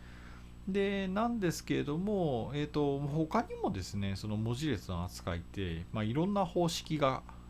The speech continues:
あの、考えられると。まあ、一つはそのヌルターミネ-、ターミネーションしないっていうパターン。あの、要するになんか、何らかの形で文字数を与えておいて、で、まあ、それと、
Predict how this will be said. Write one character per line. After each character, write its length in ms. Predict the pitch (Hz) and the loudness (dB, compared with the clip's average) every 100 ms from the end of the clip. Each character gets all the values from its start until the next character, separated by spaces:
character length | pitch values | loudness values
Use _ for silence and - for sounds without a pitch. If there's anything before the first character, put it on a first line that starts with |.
| - | -8
あ 140 | 131 117 | -2 0
の、 500 | 117 110 107 104 - - - - - | 0 0 0 0 -4 -10 -16 -14 0
考 120 | 135 113 | 2 4
え 100 | 101 | 2
ら 140 | 92 | 2
れ 80 | 90 | -2
る 100 | 80 - | -4 -6
と。 100 | - - - - - - - | -12 -14 -16 -14 -14 -12 -2
ま 60 | 170 | 0
あ、 40 | |
一 200 | - 247 | 4 2
つ 120 | 254 | 4
は 80 | 160 | 2
そ 120 | 127 | 4
の 80 | 117 | 2
ヌ 280 | 117 123 143 | 2 0 0
ル 40 | |
タ 200 | - 214 | -2 0
ー 120 | 185 185 | 0 0
ミ 160 | 185 | 0
ネ-、 260 | 185 185 165 - | 0 0 -2 0
タ 140 | 185 175 | 4 6
ー 20 | |
ミ 100 | 180 | 6
ネ 100 | 170 | 2
ー 20 | |
シ 120 | - | 0
ョ 60 | 92 | -2
ン 40 | |
し 220 | - 117 | -2 -2
な 180 | 110 123 | 0 0
い 80 | 139 | 0
っ 40 | |
て 180 | 131 - | -4 -2
い 60 | 85 | -2
う 80 | 82 | -2
パ 140 | 90 | -4
タ 100 | 85 | -4
ー 40 | 82 76 92 - - | -4 -6 -10 -12 -4
ン。 60 | 131 | 0
あ 40 | |
の、 180 | 117 117 | 2 2
要 160 | 131 151 | 2 2
す 60 | |
る 60 | 143 | 4
に 40 | |
な 60 | 117 | 2
ん 40 | |
か、 120 | 117 113 | 4 4
何 340 | 135 175 202 | 6 4 4
ら 100 | 214 | 2
か 80 | 214 | 2
の 100 | 208 | 2
形 320 | 190 180 170 | 2 2 4
で 80 | 175 | 4
文 220 | 143 151 | 4 2
字 140 | 170 | 2
数 280 | 208 - 107 | 0 2 2
を 180 | 87 82 | 2 0
与 240 | 87 85 | -2 -2
え 40 | 85 | -4
て 100 | 87 | -4
お 120 | 85 | -6
い 40 | 90 - | -6 -2
て、 220 | 196 - - - - - - - | -2 -2 -8 -14 -14 -14 -6 0
で、 80 | |
ま 160 | 233 214 | 4 6
あ、 40 | |
そ 140 | 165 220 | 6 4
れ 120 | 233 | 4
と、 300 | - 254 254 | 2 2 2